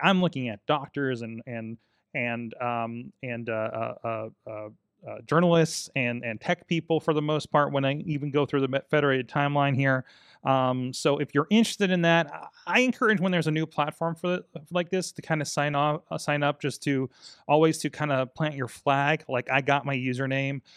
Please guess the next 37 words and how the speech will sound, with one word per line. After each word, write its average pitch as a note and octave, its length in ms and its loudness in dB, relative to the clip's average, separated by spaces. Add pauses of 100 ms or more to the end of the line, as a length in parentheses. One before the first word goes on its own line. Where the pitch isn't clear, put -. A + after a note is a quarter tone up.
(140)
you D3 120 0
know, C#3 340 0
and C#3 160 -4
I'm C3+ 260 -2
on B2+ 240 4
here. D#3+ 380 2
So C#3 380 2
when C#3 760 -2 (1120)
the D3+ 140 2
switch - 500 -4
does D3+ 320 4
flip F3 460 0
and C#3 240 -2
let's C3+ 240 -2
say, C#3 340 2
you C#3 340 -6
know, C3 180 -2
Twitter C3+ 380 0
or C3 220 -2
Facebook - 460 -4
goes C3+ 180 -2
the C3 80 -4
way C3 160 -2
of A#2+ 80 -4
MySpace, C3 720 -4 (800)
well, E3+ 260 6
I'm G#3 160 4
already G3 400 6
over D3 180 4
here, F#3 260 2
guys, B2+ 360 2
while C3+ 140 0
everybody's C#3 320 -2
trying C3 180 -8
to B2 60 -8
get A#2+ 140 -2
on. C3 200 -2